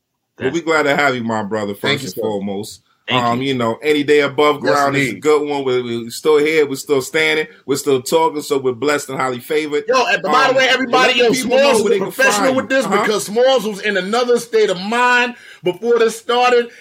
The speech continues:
Speaker 2: And then at five, four, three, two, one, "Hey, everybody, welcome." You know what day it is. You know, <laughs> yo, Smalls, I'm like, "Whoa, Smalls is, all right, you got that. You got that."
Speaker 3: Smalls has
Speaker 1: No,
Speaker 3: a
Speaker 1: no, no,
Speaker 3: degree.
Speaker 1: my
Speaker 3: He has
Speaker 1: brother.
Speaker 3: a
Speaker 1: No,
Speaker 3: degree
Speaker 1: it's
Speaker 3: in
Speaker 1: the
Speaker 3: this.
Speaker 1: energy that you give.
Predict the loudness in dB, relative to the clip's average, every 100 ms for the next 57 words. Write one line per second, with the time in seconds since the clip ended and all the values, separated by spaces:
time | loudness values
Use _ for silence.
0 | -6 -2 0 -2 -8 -12 -12 0 2 4
1 | 4 0 -6 0 2 4 2 -4 _ -2
2 | 0 -2 -4 -6 -4 -4 -2 0 0 -2
3 | -4 -4 0 2 2 2 0 -2 -4 -4
4 | 0 0 0 0 0 2 4 4 2 0
5 | -4 2 2 2 0 2 2 2 0 2
6 | 4 4 2 0 -2 -18 _ -2 2 4
7 | 4 0 -6 0 0 0 -4 -12 -18 _
8 | -10 -4 0 0 0 0 0 0 -2 -4
9 | -6 -4 -2 -2 -2 -6 -10 _ _ _
10 | _ _ _ _ _ _ _ -2 -2 -2
11 | -2 0 0 2 2 0 -2 -6 0 -2
12 | 0 -2 0 0 2 0 0 -2 -2 -4
13 | -4 -8 -2 -2 -2 -8